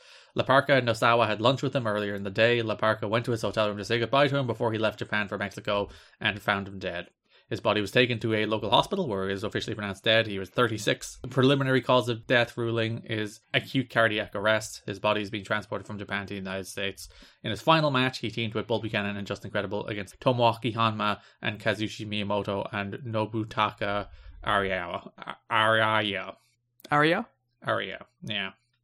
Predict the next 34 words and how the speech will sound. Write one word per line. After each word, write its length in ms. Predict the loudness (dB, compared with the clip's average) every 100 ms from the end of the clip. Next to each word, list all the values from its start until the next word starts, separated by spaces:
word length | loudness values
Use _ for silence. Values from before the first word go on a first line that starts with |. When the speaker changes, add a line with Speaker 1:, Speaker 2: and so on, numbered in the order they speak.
| _
Speaker 1:
So 140 | -2
yeah, 180 | 4 6
uh, 380 | 6 4 4 2
the 140 | 0
Wall 220 | 2 2 2
passed 180 | -4
away. 140 | -4 -2
Malice 300 | -2 -2 -6
passed 280 | -12 -12 -10
away. 280 | -8 -10 -12 _ _ _ -4
Speaker 2:
Yeah, 100 | -4
it's 160 | -4
a 80 | -8
sad 280 | -8 -8 -8
one. 200 | -8 -10 _ _
Someone 460 | -8 -4 -2 0 0
that 160 | -2
was 120 | -4 -4
such 240 | -4 -2
a, 80 | -4
a 40 | 0
real 200 | 0 0
highlight 480 | 4 4 4 -2 -6
of 140 | -10
the 80 | -6
first 360 | -4 -4 -6
year 240 | -4 -2 0
of 80 | 0
N 120 | 0
W 200 | 2 0
A 80 | -2
T 140 | -4
N 120 | -4
A. 200 | -6 -8